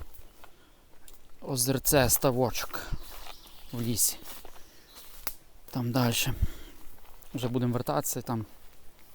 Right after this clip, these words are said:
ще заскочимо туди, попробуємо. Може, вдруг там ніби особо там не перспективне, але попробувати можна. Бо таке на-, покладається на одне надії, а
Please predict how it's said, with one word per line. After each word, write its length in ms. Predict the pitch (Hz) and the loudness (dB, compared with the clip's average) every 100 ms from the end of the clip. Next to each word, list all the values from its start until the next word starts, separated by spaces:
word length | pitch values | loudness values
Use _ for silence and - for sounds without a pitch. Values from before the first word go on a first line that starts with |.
| - - - - - - - - - | -18 -10 -8 -8 -8 -10 -8 -8 -6
ще 200 | - - | 0 2
заскочимо 640 | 120 117 - 143 131 139 127 | 4 4 6 6 8 8 8
туди, 260 | 135 127 | 6 4
попробуємо. 720 | 123 - 156 160 165 180 175 - - | 6 6 8 4 4 4 4 0 0
Може, 360 | 160 160 190 - | 0 2 -2 -2
вдруг 540 | 160 139 139 185 233 - | 0 2 4 6 6 4
там 240 | 214 220 | 2 4
ніби 300 | 240 208 202 - - | 2 4 4 4 2
особо 360 | - - 175 170 | 2 0 -2 -2
там 240 | 175 170 - - - - - - | 0 0 -2 -8 -8 -10 -8 -4
не 80 | |
перспективне, 880 | 147 165 - - - 202 208 208 202 | 2 4 4 4 6 8 8 6 0
але 420 | 170 160 170 180 185 | 2 2 2 2 0
попробувати 680 | 175 156 175 170 175 170 175 | -2 -2 -2 0 0 2 4
можна. 380 | 151 113 98 101 - - - - - - - - - - - - - - - - - - | 4 4 0 -6 -8 -16 -12 -10 -8 -6 -6 -8 -16 -14 -12 -8 -4 -2 -2 -4 -6 -4
Бо 120 | - | -4
таке 340 | 147 147 160 135 | -2 2 4 4
на-, 100 | 131 - - | 2 -4 6
покладається 680 | - 160 156 170 175 - | 8 8 8 10 10 8
на 120 | 175 165 | 6 6
одне 260 | 165 180 | 4 4
надії, 480 | 185 160 190 190 185 | 4 6 6 6 2
а 180 | 160 160 | 0 0